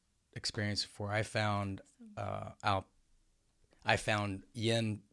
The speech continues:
Speaker 1: yoga, um,
Speaker 2: Mm-hmm.
Speaker 1: over here at Moto
Speaker 2: Okay.
Speaker 1: about seven or eight years ago
Speaker 2: Yeah.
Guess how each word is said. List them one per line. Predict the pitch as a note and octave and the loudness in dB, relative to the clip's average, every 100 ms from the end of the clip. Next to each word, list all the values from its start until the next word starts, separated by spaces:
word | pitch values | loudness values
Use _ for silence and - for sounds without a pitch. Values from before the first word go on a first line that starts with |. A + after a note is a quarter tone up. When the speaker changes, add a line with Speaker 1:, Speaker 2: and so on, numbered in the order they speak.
| _ | _
Speaker 1:
yoga, | A#2 G2 F2 F#2 | -4 -2 -2 -6
um, | D#3 G#3 | -6 -6
Speaker 2:
Mm-hmm. | G2+ G2 G2+ G#2 - - | -4 -2 -2 -4 -8 -6
Speaker 1:
over | G#2+ F#2 | -4 -2
here | G2+ | -2
at | F#2 | 0
Moto | G2 G#2 G#2 G2 G#2+ - | 0 0 0 -2 -4 -8
Speaker 2:
Okay. | A3+ | -6
Speaker 1:
about | B2 G2+ F#2+ F#2 F#2+ _ _ _ _ _ - | -2 0 2 2 -2 _ _ _ _ _ -4
seven | - G#2 F#2+ | -2 0 0
or | F2+ | -2
eight | F2 | -4
years | F#2+ F#2+ | -4 -6
ago | G2 E2 F#2+ - | -8 -12 -14 -14
Speaker 2:
Yeah. | G3 | -14